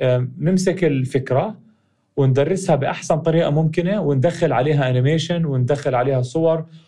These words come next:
ونقدر نشرحها بصورة، بشكل مرئي كتير منيح، عشان الطالب يقدر يفهم بأحسن طريقة ممكنة بهاي الخمس لسبع دقايق. بدخل عليها، بركز كتير منيح وبطلع.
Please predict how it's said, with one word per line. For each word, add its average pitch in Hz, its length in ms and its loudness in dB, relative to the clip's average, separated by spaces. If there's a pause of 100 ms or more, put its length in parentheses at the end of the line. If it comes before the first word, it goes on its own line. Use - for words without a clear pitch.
(120)
ونقدر 147 340 2
نشرحها 147 420 -2
بصورة، 156 440 2
بشكل 139 520 0
مرئي 160 480 0 (420)
كتير 156 320 2
منيح، 151 420 -2
عشان 131 200 0
الطالب 143 380 0
يقدر 139 260 0
يفهم 165 480 -2 (480)
بأحسن 147 480 0
طريقة 151 300 0
ممكنة 165 400 0
بهاي 151 260 2
الخمس 156 400 -2
لسبع 131 300 0
دقايق. 117 320 0
بدخل 160 320 -2
عليها، 127 280 0
بركز 135 400 -4
كتير 180 280 -8
منيح 175 220 -4
وبطلع. - 300 -8